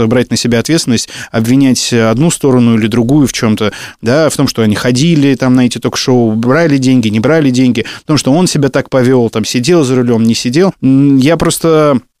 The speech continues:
смотрю на это со стороны и нигде публично даже не комментирую. Этот подкаст будет единственное место, и, и это,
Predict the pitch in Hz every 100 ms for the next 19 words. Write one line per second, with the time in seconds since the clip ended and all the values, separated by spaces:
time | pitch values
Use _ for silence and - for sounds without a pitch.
0 | _ - 147 143 165 147 143 131 131 123
1 | 139 151 208 165 135 123 123 165 156 127
2 | 131 127 147 127 113 127 131 127 139 151
3 | 110 107 107 127 - 135 156 139 131 127
4 | 147 226 - 127 104 135 139 110 - 107
5 | 131 - 147 151 151 170 170 160 147